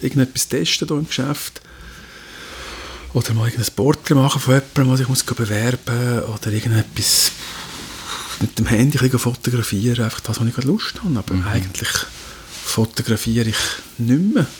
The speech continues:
Speaker 2: Ja. Ich ge-, bei gewissen Sachen glaube ich so an, also gewisse Energie, die du zur Verfügung hast.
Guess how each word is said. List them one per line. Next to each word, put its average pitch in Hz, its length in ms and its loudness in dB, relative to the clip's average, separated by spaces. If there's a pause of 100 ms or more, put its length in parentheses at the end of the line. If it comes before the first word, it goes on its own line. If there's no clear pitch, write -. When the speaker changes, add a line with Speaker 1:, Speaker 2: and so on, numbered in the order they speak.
Speaker 2:
Ja. 95 140 2 (1800)
Ich 123 140 0
ge-, - 100 2 (520)
bei 143 80 4
gewissen 156 320 0
Sachen 131 300 0
glaube 123 200 2
ich - 60 -2
so - 200 -2
an, 92 240 2 (180)
also - 280 -2 (600)
gewisse 104 320 -2
Energie, 92 500 2
die 147 60 2
du 110 100 4
zur - 200 -4
Verfügung 113 560 0
hast. 214 280 0